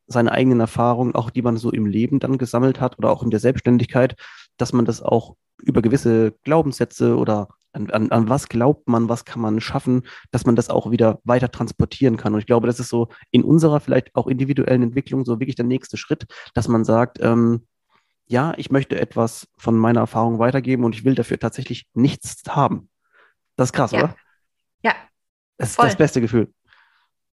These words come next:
Speaker 2: Voll. Ich kann dir auch, ich kann dir ein praktisches Beispiel geben, was mich so glücklich tatsächlich gerade macht, meine Fotografin.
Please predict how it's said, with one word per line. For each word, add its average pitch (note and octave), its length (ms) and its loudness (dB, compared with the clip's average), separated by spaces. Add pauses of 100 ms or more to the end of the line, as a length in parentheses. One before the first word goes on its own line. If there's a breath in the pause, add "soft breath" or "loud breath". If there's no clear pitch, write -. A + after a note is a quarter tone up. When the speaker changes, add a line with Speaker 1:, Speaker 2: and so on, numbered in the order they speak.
(220)
Speaker 2:
Voll. G#3+ 280 2 (260 loud breath)
Ich - 140 -10
kann B3+ 160 2
dir - 180 2
auch, G#3+ 140 0
ich - 80 -12
kann A#3 120 -2
dir G#3 60 2
ein G#3 80 -2
praktisches G#3+ 460 -6
Beispiel G3 340 -2
geben, F#3+ 340 -2
was G3 200 -2
mich G3 160 -2
so G#3 120 -2
glücklich G3+ 440 -4
tatsächlich F#3 460 -6
gerade - 200 -10
macht, - 140 -8
meine G3 160 4
Fotografin. E3+ 800 -4